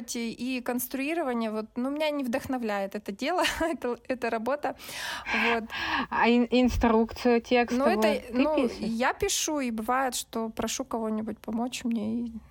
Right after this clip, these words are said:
Speaker 1: Заказываю, да.
Speaker 2: То есть у тебя самый интересный при-, этап придумать?
Speaker 1: Да, самый интересный
Speaker 2: <laughs>
Speaker 1: творческий,
Speaker 2: Что
Speaker 1: да.
Speaker 2: создать?
Speaker 1: Сказать, что занимаюсь только тем, что мне нравится.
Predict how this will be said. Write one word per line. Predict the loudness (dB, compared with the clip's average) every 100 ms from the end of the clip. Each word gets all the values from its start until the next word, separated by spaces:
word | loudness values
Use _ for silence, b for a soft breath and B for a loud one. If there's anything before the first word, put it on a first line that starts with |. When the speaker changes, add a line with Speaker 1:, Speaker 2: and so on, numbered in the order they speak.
| b b
Speaker 1:
Заказываю, | -2 -2 0 0 0 -4 -4
да. | -4 -4
Speaker 2:
То | -4
есть | -6
у | 2
тебя | 4 4
самый | 6 8 8 4
интересный | 4 4 6 4 4 0 0
при-, | 2 2 2 2
этап | 2 4 2 2
придумать? | 0 2 4 4
Speaker 1:
Да, | 4 0 -6 B
самый | 0 2 0
интересный | -2 2 2 2 2
Speaker 2:
<laughs> | 4
Speaker 1:
творческий, | 4 4 2 2
Speaker 2:
Что | 4 4
Speaker 1:
да. | 6 6
Speaker 2:
создать? | 6 6 6
Speaker 1:
Сказать, | 2 -4
что | -4
занимаюсь | -4 -2 -2 -2
только | -4 -6
тем, | -4 -4
что | -2 -2
мне | 0
нравится. | 2 2 2 -2 -4